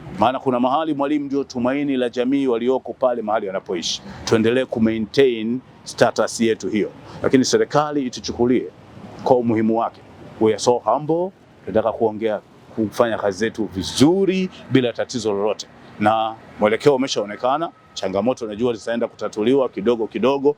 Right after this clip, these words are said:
lakini angalau sasa waelekeze macho kwa watumishi ambao wanashughulika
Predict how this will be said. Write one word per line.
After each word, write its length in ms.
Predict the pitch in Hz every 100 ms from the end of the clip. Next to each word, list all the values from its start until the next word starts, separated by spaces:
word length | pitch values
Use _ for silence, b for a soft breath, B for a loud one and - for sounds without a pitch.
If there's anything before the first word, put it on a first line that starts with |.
| b b
lakini 300 | 104 101 131
angalau 600 | 123 135 147 160 196 190
sasa 440 | 160 180 160 110 104 _ _ _ _ _ - -
waelekeze 920 | 95 120 127 135 - 175 175 156 165
macho 480 | 160 147 156 151 151
kwa 300 | 135 127 120
watumishi 760 | 113 117 - 117 131 170 151 156
ambao 500 | 123 107 107 104 104 - _ -
wanashughulika 1040 | 110 117 - 123 131 160 - 151 143 139